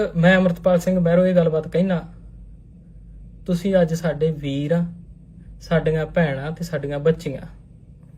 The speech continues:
ਪਰ ਅੱਜ ਤੋਂ ਬਾਅਦ ਪੰਜਾਬ ਦੀ ਧਰਤੀ ਦੇ ਕਿਸੇ ਦੇ ਨਾਂ ਨਾਲ ਸਿੰਘ ਕੌਰ ਲੱਗਦਾ ਤੇ ਉਹ ਮੈਂ ਵੇਖ ਲਿਆ ਨਾ, ਕੋਈ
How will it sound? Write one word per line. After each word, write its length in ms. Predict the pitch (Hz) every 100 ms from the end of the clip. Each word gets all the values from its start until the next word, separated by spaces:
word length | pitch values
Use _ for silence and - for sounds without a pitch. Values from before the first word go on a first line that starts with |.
| - - - - - - - - -
ਪਰ 180 | 190 170
ਅੱਜ 140 | 180 170
ਤੋਂ 180 | 208 190
ਬਾਅਦ 380 | 160 185 185 - - - - - - - - - - -
ਪੰਜਾਬ 520 | 165 170 175 190 175
ਦੀ 140 | 196 196
ਧਰਤੀ 360 | 202 170 - 170
ਦੇ 220 | 170 170 151 - - - -
ਕਿਸੇ 180 | 170 170
ਦੇ 100 | 170
ਨਾਂ 180 | 165 165
ਨਾਲ 160 | 165
ਸਿੰਘ 260 | 160 165 185
ਕੌਰ 240 | 185 170
ਲੱਗਦਾ 320 | 151 147 147 156
ਤੇ 120 | 165
ਉਹ 100 | 170
ਮੈਂ 120 | 165
ਵੇਖ 260 | 143 147 165
ਲਿਆ 180 | 175 160
ਨਾ, 120 | 196
ਕੋਈ 240 | 185 170